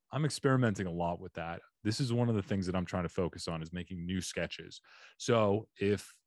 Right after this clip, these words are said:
you've got any sketch ideas, send 'em over to me. And also, guys, I just realized this. I've got a link in my show notes to leave video questions or video messages. No, audio messages. That's the right word.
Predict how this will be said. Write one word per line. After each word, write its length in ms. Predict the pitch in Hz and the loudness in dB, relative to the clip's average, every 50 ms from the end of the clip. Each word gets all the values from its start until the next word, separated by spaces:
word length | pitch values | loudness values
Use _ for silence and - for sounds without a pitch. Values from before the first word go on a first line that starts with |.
| _ _ _ _ _ _ _ _ _ _ _ _ _ _ _ - | _ _ _ _ _ _ _ _ _ _ _ _ _ _ _ -4
you've 380 | - 101 104 110 110 107 104 92 | 0 4 6 6 6 6 4 4
got 120 | 110 95 | 2 0
any 140 | 98 98 101 | 0 0 -4
sketch 300 | - - 107 104 - - | -2 0 0 0 2 2
ideas, 400 | 110 104 101 107 110 117 113 - | 2 2 4 4 4 4 4 2
send 160 | - 101 107 120 | 2 4 4 4
'em 100 | 117 117 | 4 4
over 220 | 135 170 165 156 | 4 4 2 2
to 100 | - 113 | 0 0
me. 140 | 101 98 110 | 0 0 2
And 80 | 135 | 4
also, 480 | 196 254 320 - - 349 339 339 330 320 - - - - _ _ _ _ - | 4 2 2 4 4 6 6 6 6 4 0 -6 -20 -20 _ _ _ _ -2
guys, 500 | 135 185 190 214 240 202 147 - - - _ _ _ _ - | 0 2 2 4 4 4 2 2 -2 -12 _ _ _ _ 0
I 160 | 143 151 160 | 2 4 4
just 280 | 160 143 185 - - - | 4 2 -2 -2 0 4
realized 360 | 214 226 220 220 196 160 131 | 6 8 8 8 6 6 4
this. 280 | 123 107 92 - - - | 4 2 2 0 -2 2
I've 180 | 135 139 147 139 | 4 4 4 6
got 240 | - 170 170 175 151 147 | 6 8 8 8 8 6
a 80 | 156 | 6
link 340 | 156 147 151 170 180 180 - | 6 6 6 6 4 6 6
in 80 | 185 165 | 6 6
my 120 | 160 156 | 6 4
show 300 | 147 - - 175 165 165 | 4 4 4 4 4 6
notes 420 | 170 160 151 147 139 - - - - | 6 6 4 4 2 0 -2 -8 -8
to 120 | - 147 143 | -4 0 2
leave 180 | 135 139 127 113 | 4 4 4 2
video 600 | 107 104 110 135 143 180 175 151 123 98 90 87 | 0 2 2 4 6 6 6 6 6 6 6 2
questions 840 | - - 92 85 76 - - - - - _ _ - - - - - _ _ - | 0 -4 -8 -8 -8 -10 -12 -12 -14 -16 _ _ -10 -8 -8 -10 -12 _ _ 0
or 80 | 120 110 | 0 4
video 340 | 110 143 147 147 135 127 120 | 4 6 6 8 8 6 6
messages. 800 | 123 123 127 139 - - 104 - - - - - - - - _ _ - | 6 4 4 2 2 -2 -6 -6 -8 -12 -14 -14 -14 -14 -14 _ _ 0
No, 140 | 127 123 110 | 2 2 4
audio 360 | 120 139 160 156 131 113 92 | 6 6 6 6 6 4 2
messages. 580 | 82 82 78 - - - 107 - - - - - - | 0 -2 -8 -8 -10 -10 -12 -14 -18 -20 -12 -6 -2
That's 240 | 127 123 - - | -2 -2 -2 0
the 100 | - 117 | 0 0
right 180 | 98 87 82 - - - | 0 0 -2 -6 -10 -16
word. 160 | - - - | -18 -18 -18